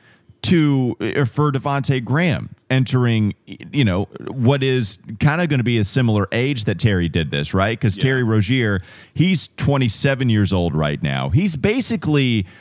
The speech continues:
Speaker 1: like, almost exactly a year older than Devontae. And so I guess if you're just looking at the age, not necessarily the year's experience, 'cause Terry got into the league younger,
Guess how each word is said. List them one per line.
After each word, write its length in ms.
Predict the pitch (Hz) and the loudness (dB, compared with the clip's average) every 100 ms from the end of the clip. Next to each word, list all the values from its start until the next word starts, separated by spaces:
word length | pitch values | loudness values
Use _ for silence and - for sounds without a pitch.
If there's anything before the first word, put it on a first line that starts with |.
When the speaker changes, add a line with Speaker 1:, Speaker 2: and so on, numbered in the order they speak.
| - | -6
Speaker 1:
like, 320 | - 120 110 - | -2 0 -2 -4
almost 720 | 139 156 156 139 117 - - - | -2 0 2 2 0 -2 -6 -4
exactly 720 | 135 101 123 127 127 123 107 | -2 2 0 0 -2 0 2
a 60 | |
year 480 | 104 92 107 101 95 | 2 2 2 2 0
older 300 | - 101 95 | 0 0 2
than 180 | 87 87 | 2 2
Devontae. 720 | 85 90 82 78 73 58 50 - - - - | 2 2 0 0 -2 -6 -8 -16 -20 -20 -4
And 140 | 127 131 | -2 0
so 260 | 143 127 | 0 0
I 120 | 123 123 | 0 -2
guess 320 | 151 156 147 | -2 0 -2
if 120 | 110 | 0
you're 80 | 135 | 0
just 220 | 123 - | 0 -2
looking 300 | 131 120 104 | -2 2 0
at 160 | 98 98 | 0 0
the 160 | 95 | 0
age, 320 | 120 107 98 | 0 0 0
not 160 | 101 90 | -2 0
necessarily 400 | 110 117 107 98 | 0 0 0 0
the 100 | 95 | 2
year's 220 | 92 87 | 2 2
experience, 560 | 80 - 127 107 95 - | -2 0 0 2 0 0
'cause 140 | 92 | 0
Terry 220 | - 95 | 0 0
got 160 | 87 85 | 0 0
into 140 | 82 | 0
the 80 | 78 | -2
league 380 | 78 85 76 73 | 0 0 0 0
younger, 440 | 101 117 87 71 | 0 2 0 -2